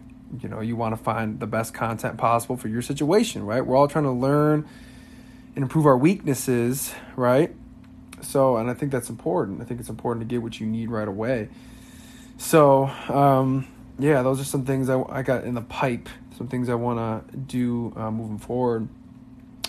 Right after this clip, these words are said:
Um, and if, yeah, for all, I haven't ever really talked about it before, but, um, I'm decent at sales, uh, made a little living at it. Um, I think, I was gonna, I was actually thinking about this before the episode. I was like, I wa-, I kinda wanna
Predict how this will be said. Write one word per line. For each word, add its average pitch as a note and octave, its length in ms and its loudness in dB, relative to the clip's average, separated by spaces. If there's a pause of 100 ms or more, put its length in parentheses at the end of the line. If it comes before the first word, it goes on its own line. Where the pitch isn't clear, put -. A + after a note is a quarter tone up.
(120)
Um, A#2+ 340 -2
and B2 120 -4
if, A#2+ 160 -10
yeah, A#2 180 -4
for A#2+ 160 -8
all, A3 240 6
I F#3 80 4
haven't C#4 220 4
ever G#3+ 180 2
really D#3 120 4
talked D3 260 6
about C3 140 4
it A#2+ 40 0
before, B2 300 2
but, A#2 260 -2 (640)
um, B2 540 2 (100)
I'm E3 140 0
decent A3 280 4
at D#3+ 100 -2
sales, D3+ 680 6
uh, B2 160 -2
made C#3 200 2
a - 40 4
little C3 220 2
living B2+ 300 0
at B2 180 0
it. B2 460 -6
Um, A#2 580 -4 (1000)
I C3+ 180 2
think, C3 420 0
I B2 80 0
was C3 80 0
gonna, C#3+ 160 0
I C3+ 60 4
was C#3+ 80 4
actually C#3+ 140 0
thinking C#3 160 2
about B2 180 4
this B2+ 100 -2
before B2 220 0
the A#2 100 0
episode. A#2 380 0
I A2 60 0
was A2 180 -4
like, A2 180 -2
I B2 60 0
wa-, D#3 160 0
I A#2 80 -8
kinda F3 180 -4
wanna A2+ 300 -4